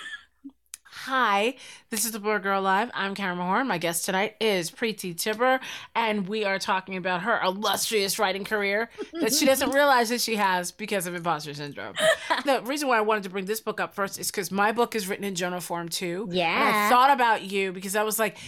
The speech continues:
Speaker 1: "This is actually good for those of us who are transitioning from"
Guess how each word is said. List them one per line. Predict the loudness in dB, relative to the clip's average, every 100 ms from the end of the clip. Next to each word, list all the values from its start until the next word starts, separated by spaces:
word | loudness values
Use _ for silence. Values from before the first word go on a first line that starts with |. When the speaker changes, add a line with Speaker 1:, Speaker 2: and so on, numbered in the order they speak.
| -10
Speaker 1:
"This | -2 0
is | 0 0
actually | -2 0 -2 -2
good | -6 -2 0 2 0 -4 -10 _ _ _
for | 2 2
those | 4 2 2
of | 0
us | 0
who | 0
are | -2
transitioning | -2 -4 -2 0 0 0 0 -2
from" | 0 2 4 2 -4